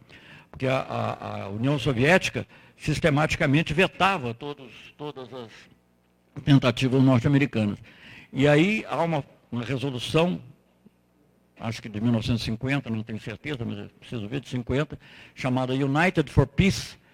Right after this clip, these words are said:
Unidos para a Paz, que é uma resolução da Assembleia Geral que autoriza, não obriga, mas autoriza os países a, a atuarem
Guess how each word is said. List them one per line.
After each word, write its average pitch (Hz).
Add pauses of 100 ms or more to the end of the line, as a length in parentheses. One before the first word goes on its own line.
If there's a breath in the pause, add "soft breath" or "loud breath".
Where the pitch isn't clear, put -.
(140 soft breath)
Unidos 147
para 123
a 120
Paz, 156 (220 soft breath)
que 160
é -
uma 170
resolução 156
da 139
Assembleia 165
Geral 147
que -
autoriza, 180
não 131
obriga, 165 (340 loud breath)
mas 120
autoriza 175
os 175
países 160
a, 180
a 143
atuarem 160